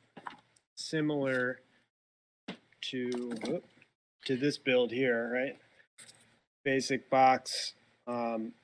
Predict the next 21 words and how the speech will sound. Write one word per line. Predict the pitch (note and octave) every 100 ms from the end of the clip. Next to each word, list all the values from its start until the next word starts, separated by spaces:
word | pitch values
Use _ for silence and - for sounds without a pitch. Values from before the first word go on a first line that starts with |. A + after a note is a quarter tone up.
| _ _ B2+
I | B2
had | C3+ B2+ B2+ C3
a, | C#3 C3 B2+ B2+ C3 C3+ -
uh, | C3+ C3+ C3 B2+ B2+ B2 - - - - - - - - -
when | D3+
this | E3 D3+
ran, | E3 F3+ E3+
I | D3+
had | D3 C#3
an, | C3+ B2+ B2+
um, | B2+ A#2+ A2+ A2 - _ _ _ _ _ _ _ _ - - _ _ _ _ -
it |
was | D3+ B2
a |
ninety | B2 C3 C#3+ D#3 D#3 D#3
mil, | D3+ D3+ D3 C#3+ D3
I | B2+
think | E3 D#3+
it |
was | D3
a | A#2+